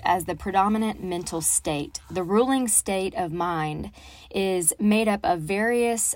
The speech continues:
mental attitudes, which the individual adopts toward things and events and life in general. If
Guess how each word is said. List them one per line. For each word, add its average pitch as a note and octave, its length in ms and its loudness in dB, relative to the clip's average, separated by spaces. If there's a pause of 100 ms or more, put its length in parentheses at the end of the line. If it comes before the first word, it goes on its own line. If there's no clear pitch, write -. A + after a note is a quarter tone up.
mental G3+ 560 0
attitudes, E3+ 880 0 (1080)
which G3+ 340 0
the - 140 -2
individual G#3 540 2
adopts F#3 480 4
toward F#3+ 340 -4
things G3 340 0 (100)
and F3+ 200 -4
events F#3 580 -4
and F3 460 -6 (420)
life G3 300 4
in E3+ 100 -2
general. D3+ 460 -4 (1500)
If C#4+ 400 2